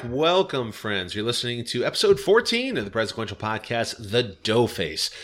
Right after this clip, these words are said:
Franklin Pierce's beloved wife, Jane, dies of tuberculosis in Andover, Massachusetts in December of eighteen sixty-two. Six months after his wife's death, Pierce found his best friend, Nathaniel Hawthorne,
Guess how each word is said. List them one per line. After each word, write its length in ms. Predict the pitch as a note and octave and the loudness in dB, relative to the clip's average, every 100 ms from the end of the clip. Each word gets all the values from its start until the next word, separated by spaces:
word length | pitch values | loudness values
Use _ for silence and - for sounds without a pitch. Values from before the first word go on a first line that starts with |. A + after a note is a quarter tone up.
| - | -18
Franklin 320 | - F#3+ G3+ F3 | 2 4 4 4
Pierce's 380 | F#3+ G3 F3+ | 2 2 0
beloved 500 | B2+ F#3+ G#3 A3+ A3 | 0 2 2 2 2
wife, 300 | G3+ G#3+ G3+ | 2 2 2
Jane, 480 | - D3 C#3+ D3+ C3+ | -2 -2 -2 -4 -6
dies 440 | A#2 B2 D3+ D3+ - | -4 -2 -2 -4 -4
of 160 | G#2+ | -6
tuberculosis 920 | - F2 G2+ G2 G2 F2+ E2+ - E2+ - | -8 -4 -2 -2 -2 -2 -4 -4 -4 -4
in 240 | A2+ G#2+ | -4 -4
Andover, 440 | - C#3 D3+ D3+ C#3 | 0 2 2 2 4
Massachusetts 800 | B2+ B2+ A2+ - F2 - E2+ - | 4 2 -2 -2 -2 -2 -4 -4
in 100 | G#2+ | -4
December 460 | G2 - A#2+ A#2+ A#2+ | -2 0 2 2 2
of 120 | F#2 | 2
eighteen 360 | F#2 F#2 F#2+ F2+ | 0 -2 -6 -2
sixty-two. 580 | F2+ - F2 - D2+ - - - - | 0 0 0 4 2 2 -8 -10 -4
Six 400 | - F3+ - B2 | 2 4 4 6
months 400 | C#3+ D3 - - | 6 6 2 -4
after 340 | A#2+ B2 - A2 | -4 -4 -2 0
his 240 | G2 - | 2 4
wife's 340 | F2+ F#2 F2 - | 4 4 0 2
death, 340 | A#2 C3 - - - - | 4 4 2 -10 -18 -10
Pierce 340 | - G#3 A3 - | -2 0 0 0
found 320 | D3 F#3 D3 | -2 0 0
his 180 | D#3 F#2+ | 0 -2
best 460 | D#2+ C#3 D#3+ - | -4 -4 0 -2
friend, 420 | - - D3+ D3 | -2 -2 0 0
Nathaniel 460 | B2+ B2 C3 C3 A2+ | 0 0 0 0 0
Hawthorne, 580 | - C3+ F3 A2+ G2+ | 4 4 4 0 -2